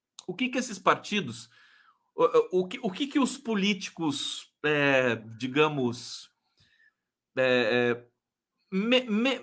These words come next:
não sei dizer, né? As pessoas mais fisiológicas, ma-, mais fragili-, fragilizadas intelectualmente desses partidos, que no caso do P P, Republicanos e P S D B e P L são praticamente todos, né? Com todo respeito, é,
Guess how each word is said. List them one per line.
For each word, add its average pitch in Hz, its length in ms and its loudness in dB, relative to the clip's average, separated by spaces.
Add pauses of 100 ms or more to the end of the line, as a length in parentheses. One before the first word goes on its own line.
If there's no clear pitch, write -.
(600)
não 254 280 -4
sei 269 220 0
dizer, 196 460 2
né? 220 80 0 (140)
As 302 140 -2
pessoas 254 380 4
mais 233 260 2
fisiológicas, 170 960 8
ma-, 160 180 0
mais 175 260 2
fragili-, 160 400 0
fragilizadas 143 1400 4 (360)
intelectualmente 139 880 0
desses 127 240 -6
partidos, 123 600 -2
que - 100 -12
no 123 140 -4
caso 127 320 2
do 117 120 -4
P 120 140 2
P, 123 140 0
Republicanos 113 760 -2
e 95 160 -6 (500)
P 117 100 0
S 107 180 -6
D 110 80 -4
B 101 340 -2
e 104 100 -6
P 156 120 -2
L 127 340 2
são 131 220 -4
praticamente 113 540 -6
todos, 110 320 -2
né? 123 140 0
Com 123 120 -10
todo 135 180 -6
respeito, 135 460 -4 (560)
é, 120 640 6